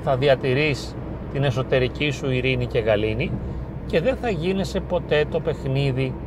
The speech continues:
στα χέρια των άλλων. Εξάλλου, επειδή κάποιος είναι τόσο νευρικός και θυμώδης και αναστατώνεται εύκολα και θέλει να εκφράσει το θυμό του με αυτόν τον τρόπο, και εγώ τώρα θα εμπλακώ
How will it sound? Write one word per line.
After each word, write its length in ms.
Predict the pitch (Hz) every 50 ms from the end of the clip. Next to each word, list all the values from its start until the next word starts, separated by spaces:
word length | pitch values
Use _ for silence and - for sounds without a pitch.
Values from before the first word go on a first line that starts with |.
| - - -
στα 180 | - - 160
χέρια 420 | 139 - - 139 131 127 120 131 123
των 200 | - 131 120 120
άλλων. 280 | 113 101 90 85 82 76 - - - - - - - - - - - - - - - - - - - - - - - - - -
Εξάλλου, 440 | - 170 - - - 254 254 247 247
επειδή 320 | 220 - 214 196 190 226
κάποιος 580 | 220 - 233 226 220 226 - 226 190 - - - - - -
είναι 180 | 190 190 190
τόσο 380 | 185 - - 196 185 - - 180
νευρικός 640 | 165 170 156 139 151 147 131 - 151 156 165 151 -
και 140 | - - 156
θυμώδης 800 | - - 147 139 127 127 127 135 143 147 135 135 139 131 - - - - - - - - -
και 140 | - 151 139
αναστατώνεται 1000 | 139 139 139 131 - - 151 127 - - 143 151 151 147 139 131 135 131 135 143
εύκολα 500 | 139 131 - 147 135 131 135 135 135 - - - - - - -
και 120 | - - 139
θέλει 260 | 123 151 147 147 147
να 120 | 143 139
εκφράσει 680 | 139 135 127 - - - - 151 156 160 156 135 - 147
το 140 | 117 - 131
θυμό 380 | - 131 127 123 135 147 143
του 100 | 143 147
με 100 | 131 131
αυτόν 200 | 123 117 143 139
τον 120 | 135 139 120
τρόπο, 460 | 117 135 147 147 - 135 127 117 - - - - - - - - - - - - - - - - -
και 260 | - - 160 147 143
εγώ 460 | 139 131 110 107 139 170 180 175 160 147 127
τώρα 460 | 147 147 160 160 151 147 135 120 - - - - - -
θα 260 | - - - 156 143 139
εμπλακώ 800 | 135 120 113 117 123 117 104 - 101 - 170 220 240 233 139